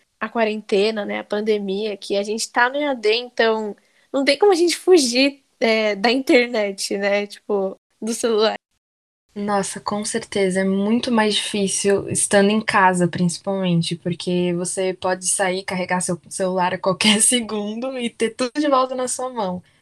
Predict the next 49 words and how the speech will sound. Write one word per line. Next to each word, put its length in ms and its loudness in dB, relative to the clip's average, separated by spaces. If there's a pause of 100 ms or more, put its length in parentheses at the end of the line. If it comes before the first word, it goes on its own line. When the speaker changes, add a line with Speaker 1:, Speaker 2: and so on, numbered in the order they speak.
(160)
Speaker 2:
Então, 260 0
acho 240 0
que 140 -4
u-, 180 -2
uma 260 -4
dica 280 -6
muito 280 -4
legal 560 0 (380)
é 120 0
você 200 -2
sempre 240 -2
manter 400 0
o 60 -4
seu 200 -2
espaço 400 0
organizado. 720 -4 (440)
Tentar 380 2
afastar 600 2
coisas 420 2
tecnológicas 840 0
de 80 -6
perto 320 0
de 140 4
você. 320 0
Então, 480 4
eu, 160 4
por 140 0
exemplo, 340 0
quando 280 0
tô 500 4 (340)
em 160 0
uma 160 2
aula, 380 4
eu 60 -2
tento 360 -4
não 200 0
ficar 240 0
com 160 -4
o 40 -12
celular 320 -2
na 120 -4
minha 160 -2
mão. 220 0
Eu 40 0
fico, 340 -6
eu 160 -4
fico 340 -8
só 200 2
com 480 -4